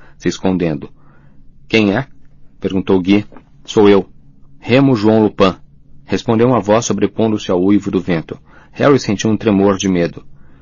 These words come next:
Que acontecera? "Sou um lobisomem casado com ninfadora Tonks, e você, o fiel do segredo do chalé das conchas.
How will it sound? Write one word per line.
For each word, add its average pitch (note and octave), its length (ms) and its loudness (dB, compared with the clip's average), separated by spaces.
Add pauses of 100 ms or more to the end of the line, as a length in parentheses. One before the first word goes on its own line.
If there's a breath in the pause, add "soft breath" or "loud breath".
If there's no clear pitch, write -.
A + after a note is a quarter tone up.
(180 soft breath)
Que E3+ 140 -4
acontecera? - 720 -6 (760 soft breath)
"Sou - 220 -2
um A2 80 4
lobisomem G#2+ 580 0
casado F2+ 360 0
com F2+ 140 -2
ninfadora F#2 500 0
Tonks, - 520 -6 (100)
e F2+ 80 -6
você, F#2+ 400 0 (180 loud breath)
o G2+ 80 -4
fiel G2+ 300 2
do G#2 80 -6
segredo F#2+ 460 -2
do F2 100 -8
chalé F#2+ 260 -2
das F#2+ 180 -4
conchas. - 520 -8